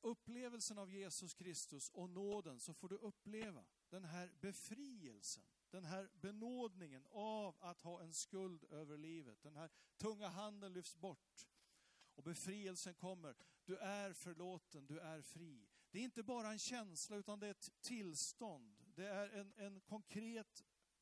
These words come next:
bekräftelse ifrån Gud själv. Där han erkänner det Jesus har gjort också i ditt och mitt liv. Barabbas var ju en sån här.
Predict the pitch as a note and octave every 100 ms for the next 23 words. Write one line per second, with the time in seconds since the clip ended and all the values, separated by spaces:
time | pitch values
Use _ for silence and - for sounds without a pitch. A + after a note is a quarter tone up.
0 | _ G3 - G3+ G#3 G3 - F3+ D3+ -
1 | C#3 A2 _ _ _ _ - - - D#3+
2 | D#3+ D#3+ D3+ E3 E3+ D#3+ C3 D#3 B2+ F#2+
3 | F#2+ _ _ _ - - _ - C3+ D3+
4 | E3+ - - - F#3+ F3+ D3+ C3+ F3 F3+
5 | D#3+ D#3+ D#3+ D3 - - D#3+ D3+ D3 -
6 | - - - D3+ - C#3+ B2+ - - D3
7 | D3 C#3 - C#3+ C3+ A#2 A#2+ G#2+ G#2+ _
8 | _ _ _ - - - - - - G3
9 | C4 B3+ F3+ D3+ D3+ D#3 D#3 D3 E3+ C#3
10 | B2 G#2